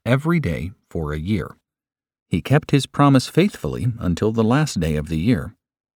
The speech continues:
As he was about to retire that night, he remembered that he had not spoken to anyone that day on the all-important question.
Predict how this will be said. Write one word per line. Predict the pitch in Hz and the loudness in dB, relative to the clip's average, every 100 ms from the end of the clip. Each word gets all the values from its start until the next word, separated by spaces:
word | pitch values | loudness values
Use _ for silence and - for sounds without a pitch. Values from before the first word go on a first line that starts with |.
| _ _ _ _ _ | _ _ _ _ _
As | 123 | 4
he | 143 | 6
was | 127 117 | 6 6
about | 131 160 | 2 2
to | 180 | -2
retire | 147 - 80 71 | -2 0 0 0
that | 71 62 | -6 -8
night, | 76 62 - _ _ _ _ | -10 -12 -14 _ _ _ _
he | 92 | -2
remembered | 90 98 165 87 76 | 2 4 4 2 -2
that | 85 | -2
he | 104 | 0
had | 92 85 | 0 2
not | 117 147 | 0 -2
spoken | - 151 175 90 | 0 0 2 -2
to | 80 | 0
anyone | 80 76 82 92 | -2 0 0 2
that | 95 104 | 0 0
day | 104 135 90 | 2 2 2
on | 80 | 2
the | 85 - | 0 -2
all-important | 92 123 127 - 92 90 | -2 0 -2 -2 -4 -4
question. | - 82 - 60 58 | -4 -4 -4 -12 -14